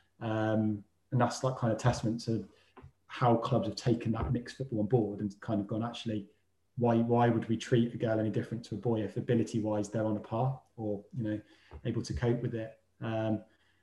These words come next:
we've even had two or three girl, more than that now, but four girls' teams play in boys' leagues and do well. Um, team in Plymouth won a boys' division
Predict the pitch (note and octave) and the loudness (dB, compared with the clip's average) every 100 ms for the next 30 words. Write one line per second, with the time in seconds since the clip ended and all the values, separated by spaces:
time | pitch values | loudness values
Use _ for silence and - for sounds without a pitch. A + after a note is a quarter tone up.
0 | _ _ _ - A#2+ C3+ C3 A#2+ A2 A2 | _ _ _ -2 6 8 8 6 2 0
1 | - - C3+ B2+ - A#2 - B2+ A2+ G2 | -6 2 4 4 4 0 2 2 2 4
2 | A#2 B2+ A#2+ B2 G#2 A2+ A2+ A#2+ C3+ - | 2 2 4 4 2 -2 -2 -2 -4 -6
3 | - C3+ B2+ - - - C3+ B2+ B2+ B2 | 4 8 8 4 -6 4 8 8 8 4
4 | A#2 - - _ - C3 A2+ C3 D3 - | 0 -6 -18 _ -2 2 4 4 2 -2
5 | - _ _ B2 A#2 A#2 A2+ A2 - C3 | -12 _ _ 2 4 4 4 0 0 2
6 | B2 A#2 A2 B2 A2+ G2+ - - _ _ | 4 4 2 0 0 0 -8 -16 _ _
7 | - - - A#2+ A#2 A#2+ A2 - _ _ | -12 -6 0 2 2 2 -2 -6 _ _
8 | _ _ - A2 G#2+ G2+ - _ _ _ | _ _ 0 2 2 0 -6 _ _ _
9 | - _ _ _ - C3+ A2+ - A2+ - | -20 _ _ _ 4 6 6 4 2 6
10 | A#2+ A#2 A#2+ A2+ B2 A#2 G2+ G2 - | 6 6 4 4 4 2 0 -6 -12